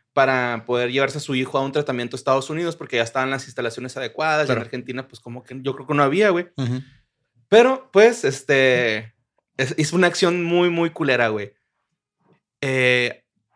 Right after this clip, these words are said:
Speaker 1: unos días antes, el, el, el hijo tristemente falleció, güey.
Speaker 2: Ajá.
Speaker 1: Pero unos días antes, el güey sacó una suma de un millón doscientos mil pesos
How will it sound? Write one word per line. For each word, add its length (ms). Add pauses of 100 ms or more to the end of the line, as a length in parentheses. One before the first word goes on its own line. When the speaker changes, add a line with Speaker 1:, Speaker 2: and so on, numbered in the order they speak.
(120)
Speaker 1:
unos 280
días 280
antes, 380
el, 400
el, 280
el 140
hijo 340 (200)
tristemente 500
falleció, 420
güey. 160
Speaker 2:
Ajá. 80
Speaker 1:
Pero 420
unos 260
días 220
antes, 340
el 100
güey 140
sacó 260
una 160
suma 440
de 100
un 200
millón 360
doscientos 440
mil 180
pesos 400